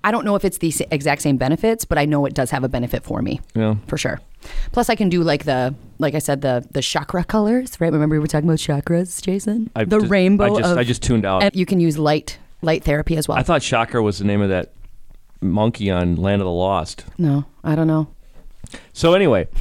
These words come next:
Speaker 1: <laughs>
Speaker 2: good for you. I go to the
Speaker 1: Nice.
Speaker 2: tanning bed in the winter.
Speaker 1: Yeah, good
Speaker 2: But
Speaker 1: for you.
Speaker 2: only for, like, three minutes.
Speaker 1: Sure.
Speaker 2: Twice a
Speaker 1: Just to
Speaker 2: week,
Speaker 1: get a
Speaker 2: if
Speaker 1: burst.
Speaker 2: that, 'cause the, the, the, the gym that I'm a member of,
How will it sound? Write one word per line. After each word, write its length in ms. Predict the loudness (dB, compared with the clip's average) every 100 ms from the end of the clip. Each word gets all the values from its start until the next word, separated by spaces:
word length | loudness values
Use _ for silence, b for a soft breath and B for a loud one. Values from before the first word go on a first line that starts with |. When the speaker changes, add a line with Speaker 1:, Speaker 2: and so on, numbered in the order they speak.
| 0
Speaker 1:
<laughs> 240 | -2 -4 -2
Speaker 2:
good 180 | 0
for 100 | 2
you. 240 | 4 2 2
I 140 | 0 4
go 100 | 2
to 60 |
the 60 | 2
Speaker 1:
Nice. 80 | 0
Speaker 2:
tanning 240 | 2 4
bed 160 | 2 2
in 80 |
the 60 | 0
winter. 260 | -2 -4 -6 -2
Speaker 1:
Yeah, 200 | 0 0 -4
good 80 | -2
Speaker 2:
But 140 | 0
Speaker 1:
for 60 | 2
you. 60 | 2
Speaker 2:
only 220 | 4 2
for, 160 | 2
like, 160 | 0 0
three 320 | -2 0 2
minutes. 340 | 2 2 0 0
Speaker 1:
Sure. 180 | -2 -4 -10 -12 -4
Speaker 2:
Twice 320 | 0 0 0
a 40 |
Speaker 1:
Just 40 | 0
to 40 |
Speaker 2:
week, 120 | 2
Speaker 1:
get 120 | 2
a 40 | 2
Speaker 2:
if 40 |
Speaker 1:
burst. 160 | 2 4
Speaker 2:
that, 220 | 2 0
'cause 160 | -2 -2
the, 100 | -2
the, 200 | -2 -2
the, 280 | -2 -4 -4 -4
the 120 | -2
gym 280 | 0 2 4
that 100 | 4
I'm 80 | 4
a 60 |
member 320 | 4 4 4
of, 200 | 2 0